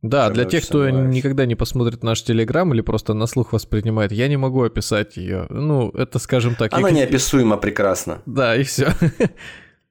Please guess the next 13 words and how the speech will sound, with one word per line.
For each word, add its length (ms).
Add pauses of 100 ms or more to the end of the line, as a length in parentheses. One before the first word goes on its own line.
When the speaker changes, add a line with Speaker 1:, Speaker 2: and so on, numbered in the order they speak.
(280)
Speaker 2:
Просто 420 (220)
поверьте 380
нам 140
на 120
слово. 300 (260)
Если 240
вы 140
бы 120
её 120
увидели, 320
вы 160
сразу 320
узнали, 380